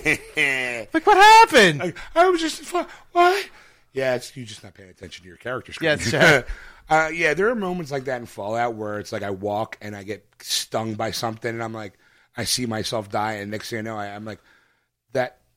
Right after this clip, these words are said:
Speaker 1: two minutes of walk time, now I have to redo, and it's like, "You son of a bitch." So save often. <laughs> Save as often.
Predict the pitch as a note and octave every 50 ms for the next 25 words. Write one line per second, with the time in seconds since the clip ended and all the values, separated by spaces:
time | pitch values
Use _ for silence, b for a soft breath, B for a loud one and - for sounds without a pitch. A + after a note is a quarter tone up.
0 | _ - - - - D#3+ D3+ C#3+ C3 B2 A#2+ G#2+ - A2 A2 A2+ A2+ A#2 A#2 -
1 | - - G#2+ G#2 G#2 G2+ G2+ G2 G2+ G2+ _ _ A#2 A2 A2+ A2+ A2 G#2+ F#2 G#2
2 | G#2 G#2 F#2+ F#2+ G#2 G#2 G2 G2+ G#2+ G2+ G2 F#2+ F#2 - - G2+ F#2+ - _ _
3 | _ _ - - - - - - - _ - A#2+ G#2+ F2+ E2+ D2+ - G2 F2+ -
4 | - b b b b b b b b b b b _ - A2+ G#2 - - - -
5 | C3+ C3 C3 B2 A#2 A2+ A2+ A2+ A2+ - - A#2+ A2+ A2 A2 - _ _ _ -
6 | - D#3+ D#3 D3 C3+ A#2 G#2+ G#3 F3+ E3 D3+ D3 D3+ C3+ A2 A#2 B2+ B2 C#3 C3
7 | B2+ - - B2+ B2 B2+ B2+ - -